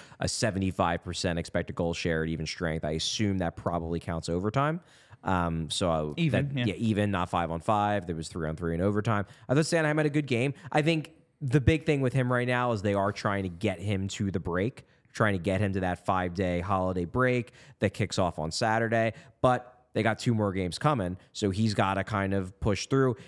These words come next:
Speaker 1: He did get over that illness. He obviously missed Saturday's game 'cause he was sick. He's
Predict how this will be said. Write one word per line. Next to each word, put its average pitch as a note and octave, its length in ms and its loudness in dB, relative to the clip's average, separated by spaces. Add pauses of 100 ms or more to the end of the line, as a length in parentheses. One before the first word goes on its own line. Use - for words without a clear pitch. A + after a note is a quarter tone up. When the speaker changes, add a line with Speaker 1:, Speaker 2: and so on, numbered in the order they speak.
Speaker 1:
He C3+ 160 0
did C3+ 240 2
get C3+ 160 4
over A#2+ 280 2
that C3 180 2
illness. G#2 320 0
He A2 100 2
obviously G#2 380 0
missed G2+ 260 0
Saturday's G2 460 0
game F#2 260 -2
'cause G2 120 -4
he G2 80 0
was A2+ 120 0
sick. F2+ 340 -2 (220)
He's F2+ 460 -2